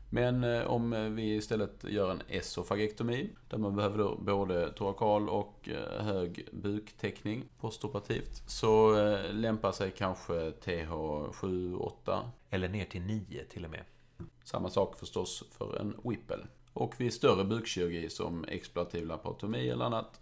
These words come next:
Speaker 1: så kan man, eh, med fördel lägga in epiduralen på nivå T H åtta, nio, tio, elva där någonstans. Nio, tio brukar bli bra.
Speaker 2: Och det är bra att ha planerat för mer än ett interstitie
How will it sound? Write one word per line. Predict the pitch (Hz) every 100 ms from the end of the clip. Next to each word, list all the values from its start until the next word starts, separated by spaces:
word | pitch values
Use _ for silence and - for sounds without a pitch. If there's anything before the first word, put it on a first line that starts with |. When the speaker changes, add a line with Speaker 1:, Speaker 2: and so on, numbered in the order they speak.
| -
Speaker 1:
så | - - 95
kan | - 95
man, | 90 90
eh, | 87 87 - - -
med | 95
fördel | 101 92 82
lägga | 82 87
in | 82
epiduralen | 76 - 85 80 71 -
på | - 80
nivå | 78 76 71 71 - - - - -
T | - 78 76
H | 71 - 71
åtta, | - 64
nio, | 73 58
tio, | - 71 65
elva | 78 76
där | 78
någonstans. | 73 - - 50 - - -
Nio, | 98 92 82
tio | 80 76
brukar | - -
bli | 78
bra. | - - - - - - - - - -
Speaker 2:
Och | 104
det | 101
är |
bra | 104 110
att | 98 -
ha |
planerat | 113 123 120 110 98 95 -
för | -
mer | 123 110
än | 110 123
ett | 147 123 -
interstitie | - 117 110 - 120 107 - 104 -